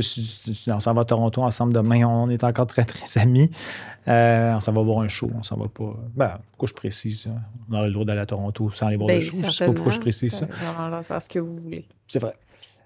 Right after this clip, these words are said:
Speaker 1: Mais donc, euh,
Speaker 3: <laughs>
Speaker 1: on, pour moi, c'est une relation de sept ans. J'ai, j'ai, j'ai été en amour pendant sept ans. Mais elle,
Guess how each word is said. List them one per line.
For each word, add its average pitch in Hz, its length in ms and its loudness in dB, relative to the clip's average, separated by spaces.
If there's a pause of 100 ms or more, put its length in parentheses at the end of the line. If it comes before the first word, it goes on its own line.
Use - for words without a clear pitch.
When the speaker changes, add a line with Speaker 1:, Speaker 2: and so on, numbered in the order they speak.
(100)
Speaker 1:
Mais 135 280 6
donc, 135 400 6
euh, 131 400 10 (180)
Speaker 3:
<laughs> - 1300 -6
Speaker 1:
on, 147 220 4
pour 156 240 4
moi, 202 140 8
c'est 208 120 4
une 160 60 10
relation 147 320 8
de - 60 2
sept 139 180 6
ans. 156 60 8
J'ai, 151 280 6
j'ai, 139 220 0
j'ai - 580 0
été 147 140 6
en 170 120 6
amour 151 260 8
pendant 117 240 4
sept 113 280 -4
ans. 113 100 -4 (400)
Mais 143 540 0 (420)
elle, 165 580 8